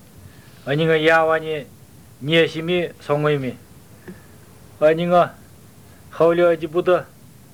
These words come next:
Аласинда нянгада. Би дидунка и нянгава гана зэнгэ. Гана ясита халибади. Тидигиме тукями би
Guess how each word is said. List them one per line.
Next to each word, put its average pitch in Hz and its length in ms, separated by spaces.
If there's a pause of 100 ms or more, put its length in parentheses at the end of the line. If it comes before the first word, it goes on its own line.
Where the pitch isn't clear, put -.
(600)
Аласинда 180 540
нянгада. 165 560 (840)
Би 165 320
дидунка 160 640
и 147 120
нянгава 156 560 (760)
гана 160 260
зэнгэ. 147 240 (1500)
Гана 147 220
ясита 156 640
халибади. 143 440 (1900)
Тидигиме 151 460
тукями 147 600
би 117 380